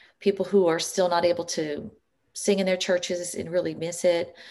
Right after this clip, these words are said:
those who are back and for looking for creative ways, um, all of those planning this convention, um, that it can be what our, what our people need to, um, to be creative and to share ideas. And, and I,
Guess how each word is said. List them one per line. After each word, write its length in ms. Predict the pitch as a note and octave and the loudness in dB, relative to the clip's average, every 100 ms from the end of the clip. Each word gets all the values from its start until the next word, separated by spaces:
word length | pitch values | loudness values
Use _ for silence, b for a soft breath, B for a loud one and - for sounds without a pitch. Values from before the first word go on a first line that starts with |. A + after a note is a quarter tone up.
| B B - | B B 4
those 220 | F#3 G3 | 6 8
who 80 | F#3+ | 6
are 80 | F3 | 6
back 380 | D#3+ E3 F#3 | 6 4 2
and 100 | F#3 | 0
for 100 | E3+ | 2
looking 260 | E3 E3 F3 | 0 0 -2
for 120 | E3+ | -4
creative 500 | - F3+ E3 D#3+ E3 | -6 -4 -2 -4 -4
ways, 600 | D#3+ D#3 D#3 D#3 D#3+ - B B B - | -2 -2 -2 -4 -4 -8 B B B -10
um, 220 | F3 E3 | -8 -2
all 160 | G3+ A3 | 2 4
of 60 | |
those 160 | F3 E3+ | 4 0
planning 580 | - D#3+ D#3 D3+ D3+ D#3 | -2 -6 -4 -8 -10 -6
this 240 | E3 D#3 - | -4 -4 -6
convention, 840 | E3+ D#3 D3 C#3+ - C#3+ C#3 C#3 | -10 -8 -8 -6 -6 -6 -8 -10
um, 220 | E3 C#3+ - | -8 -6 -4
that 120 | D3+ | -4
it 120 | - | -4
can 160 | E3+ D#3+ | -6 -4
be 320 | E3 D#3 D#3 | -2 0 -2
what 300 | - D3 - | -2 -4 -2
our, 300 | D3 C3+ - B B B B B B | -4 -4 -8 B B B B B B
what 120 | - F3+ | 2 4
our 280 | D#3+ - - _ | 4 0 -10 _
people 340 | - F#3+ F#3 E3 | -6 -2 0 0
need 440 | D#3+ E3+ E3 - | -2 -4 -4 0
to, 280 | - D3+ - | 0 0 -2
um, 340 | - D3 - - _ | -6 -6 -8 -12 _
to 120 | - | -6
be 160 | E3 F#3 | 0 2
creative 520 | F#3 F#3+ D#3+ D#3 D#3 | 2 0 0 0 -2
and 80 | D#3+ | -2
to 80 | D#3+ | 0
share 320 | - D#3+ D#3 | 2 2 2
ideas. 460 | D#3 D#3 D3+ D3+ E3 | 0 0 -2 -2 -4
And, 180 | D#3 | -2
and 100 | E3 | 0
I, 80 | D#3+ | 0